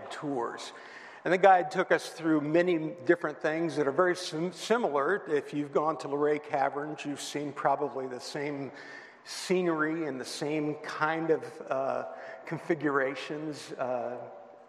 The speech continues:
all, all unique to caves. And, and, and it was just fascinating, but at one point, he brought us into a very enclosed or fa-,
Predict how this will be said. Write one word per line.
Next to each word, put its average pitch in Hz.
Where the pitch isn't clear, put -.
all, 151
all 160
unique 139
to -
caves. 127
And, 170
and, 156
and 175
it 185
was 175
just 160
fascinating, 143
but 143
at -
one 170
point, 170
he 147
brought 151
us 127
into 135
a 135
very 135
enclosed 151
or 131
fa-, -